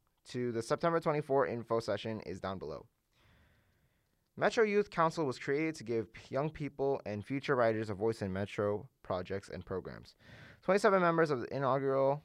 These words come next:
council are all high school students between the ages of fourteen to seventeen. Being on council enables youth to tell Metro leadership how they can use our system or would like to use it. If you are, if you know a teen who wants to get involved, applications are open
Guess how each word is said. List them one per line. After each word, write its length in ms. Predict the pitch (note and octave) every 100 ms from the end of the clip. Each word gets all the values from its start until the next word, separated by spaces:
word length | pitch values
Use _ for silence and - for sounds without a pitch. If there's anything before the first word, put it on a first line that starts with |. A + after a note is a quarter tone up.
| _
council 360 | A2+ A2 A2 G2+
are 80 | F2 -
all 220 | B2 C3+
high 200 | - A2
school 180 | - G#2
students 340 | - G2 G2
between 300 | - F2+ G2
the 100 | E2
ages 240 | G2+ A2 G2+
of 80 |
fourteen 360 | - A2+ A#2+ A#2
to 80 | G2
seventeen. 520 | - E2 E2 B1+ G1+ - - - -
Being 180 | G3 A3+
on 120 | G#3+
council 320 | G3 F3+ F3
enables 360 | C3 C3+ C#3 A#2+
youth 140 | B2
to 40 | -
tell 160 | -
Metro 300 | G#2 G#2+ C3+
leadership 340 | A2+ G#2 G#2+ G2+
how 160 | G2
they 140 | F#2+ E2
can 160 | F#2
use 160 | G#2 A#2+
our 80 | A#2
system 360 | - F#2+ A2+
or 120 | A2+ F#2
would 160 | E2
like 140 | B2 -
to 120 | E2+
use 160 | D#2+
it. 140 | C2 - _ _ - - -
If 120 | E3
you 160 | G#3 A3+
are, 180 | G3 -
if 140 | - D3
you 80 | F3+
know 160 | G#3
a 40 | G3
teen 260 | - D#3+
who 100 | E3+
wants 220 | B2+ C3
to 40 | C3+
get 140 | B2
involved, 380 | A2+ F#2 F#2+ A#2
applications 440 | A#2 D3 D#3 D#3 C#3
are 140 | A2+
open 380 | C3 - D3